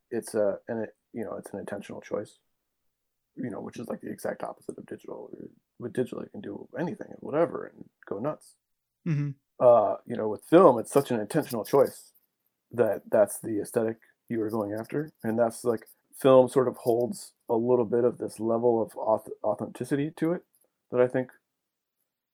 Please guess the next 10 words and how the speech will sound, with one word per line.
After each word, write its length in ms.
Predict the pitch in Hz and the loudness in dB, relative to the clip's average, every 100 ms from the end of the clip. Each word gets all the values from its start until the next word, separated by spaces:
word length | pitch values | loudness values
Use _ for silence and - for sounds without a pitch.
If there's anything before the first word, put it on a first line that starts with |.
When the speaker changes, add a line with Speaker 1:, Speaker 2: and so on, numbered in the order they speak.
| - | -4
Speaker 1:
digital 420 | 135 123 135 127 - _ _ _ _ | -2 2 4 2 -2 _ _ _ _
has 320 | 127 113 110 - _ _ _ - - - | -4 -4 -4 -14 _ _ _ -18 -18 -10
lost 520 | 123 113 107 143 - | 0 4 6 6 2
or 100 | 113 | -8
doesn't, 320 | 107 120 117 | -6 -8 -8
has 140 | 110 104 | -10 -6
never 240 | 113 117 | -4 -4
really 240 | 110 113 101 | -4 -4 -4
had. 400 | 101 110 127 - _ _ _ - | 0 0 0 -8 _ _ _ -10
Um, 480 | 113 101 87 64 | -6 -6 -6 -10